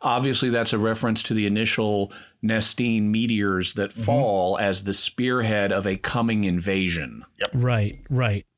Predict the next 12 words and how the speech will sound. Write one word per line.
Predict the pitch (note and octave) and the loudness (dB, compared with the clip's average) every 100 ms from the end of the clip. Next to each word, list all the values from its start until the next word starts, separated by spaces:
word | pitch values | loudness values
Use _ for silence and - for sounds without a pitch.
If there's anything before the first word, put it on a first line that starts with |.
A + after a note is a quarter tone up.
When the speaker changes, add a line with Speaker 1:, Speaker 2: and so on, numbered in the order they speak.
| _ _ - | _ _ -2
Speaker 2:
This | B2 | 0
is, | C3+ A2+ | 2 2
uh, | |
Speaker 3:
As | B2+ B2+ | 2 2
well | E3+ D#3+ | 2 2
as | C#3+ | 2
the | C#3 | 2
actual | C3+ B2+ C#3 | 2 2 2
appearance | A#2 - D3 C3+ A2+ - | 0 0 0 2 0 0
of | A#2+ | -2
the | A2 | -2
meteor, | G#2+ A2+ G#2 G2 | -2 -2 0 -4